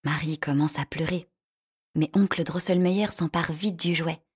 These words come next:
et avec son mouchoir, lui fabrique un pansement qui lui remet la mâchoire en place.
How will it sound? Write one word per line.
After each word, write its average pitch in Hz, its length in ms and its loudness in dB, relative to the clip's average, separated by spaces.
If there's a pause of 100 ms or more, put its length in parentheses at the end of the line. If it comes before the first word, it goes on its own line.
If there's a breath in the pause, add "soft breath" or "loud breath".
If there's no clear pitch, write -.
(440)
et 175 100 -2
avec 170 220 -2
son 247 140 6
mouchoir, 214 440 2 (420)
lui 170 120 -4
fabrique 233 500 -2
un 147 60 0
pansement 226 680 0
qui - 140 -4
lui 160 160 2
remet 214 300 6
la 190 120 2
mâchoire 156 360 0
en 135 80 -2
place. - 420 -6